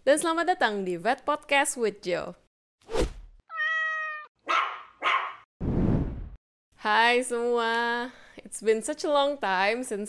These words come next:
I last record an episode. Karena ya mungkin koas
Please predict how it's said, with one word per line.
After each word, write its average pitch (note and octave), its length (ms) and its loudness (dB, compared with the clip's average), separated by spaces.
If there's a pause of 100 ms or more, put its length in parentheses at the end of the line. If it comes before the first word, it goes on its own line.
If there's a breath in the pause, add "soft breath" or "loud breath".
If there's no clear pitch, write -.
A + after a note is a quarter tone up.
I F#3 240 0
last F3+ 480 0
record F#3 400 -6
an F#3 160 -8
episode. F3+ 640 -4 (560 loud breath)
Karena A#3 480 -2 (160)
ya B3+ 240 0
mungkin C4+ 800 -4
koas G3 640 -4